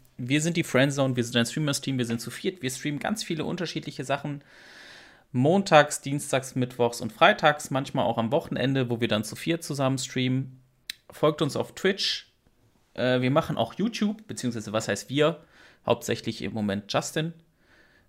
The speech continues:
Speaker 2: Mike.
Speaker 1: Ähm, und Mike, genau. Ansonsten sind wir noch auf Instagram und Twitter. Also schaut da auch gerne vorbei, die Friendzone. Ich glaub, das ist immer die Friendzone, ne?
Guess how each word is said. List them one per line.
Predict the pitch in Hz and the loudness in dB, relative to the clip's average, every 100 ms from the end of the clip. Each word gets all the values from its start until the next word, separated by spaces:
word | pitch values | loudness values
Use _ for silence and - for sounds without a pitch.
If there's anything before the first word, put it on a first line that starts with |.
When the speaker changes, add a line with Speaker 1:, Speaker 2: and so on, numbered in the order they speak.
| _ 117 | _ 0
Speaker 2:
Mike. | 120 120 | 4 4
Speaker 1:
Ähm, | 123 123 131 - - _ - | 4 2 0 -6 -18 _ -4
und | 120 | 0
Mike, | 104 120 - - _ | 4 2 0 -10 _
genau. | - 107 127 196 - _ _ _ _ - | -4 -2 0 -2 -8 _ _ _ _ -4
Ansonsten | 117 139 135 147 143 139 | 2 2 0 -2 -2 -2
sind | 131 127 | -4 0
wir | 123 | 2
noch | 120 | 2
auf | 104 - | 0 -2
Instagram | 123 - 117 104 101 | -2 -2 0 2 2
und | 101 | -2
Twitter. | - 117 113 110 - _ _ _ - | -4 0 -2 -2 -8 _ _ _ -12
Also | 107 110 | -6 -4
schaut | - 104 | -2 0
da | 113 | 2
auch | 107 107 - | 4 4 4
gerne | 101 104 | 2 2
vorbei, | 104 98 92 95 98 98 | -2 -6 -2 0 0 -2
die | 98 | -8
Friendzone. | - 101 104 - 98 101 107 _ _ - | -6 -4 -2 -2 -2 -2 -6 _ _ -16
Ich | - | -2
glaub, | 120 - - | -2 -2 -10
das | 113 | -8
ist | 135 | -6
immer | - 196 | -2 -2
die | 120 | -2
Friendzone, | - 107 107 101 104 | -4 -4 -4 -4 -4
ne? | 156 196 | -4 -4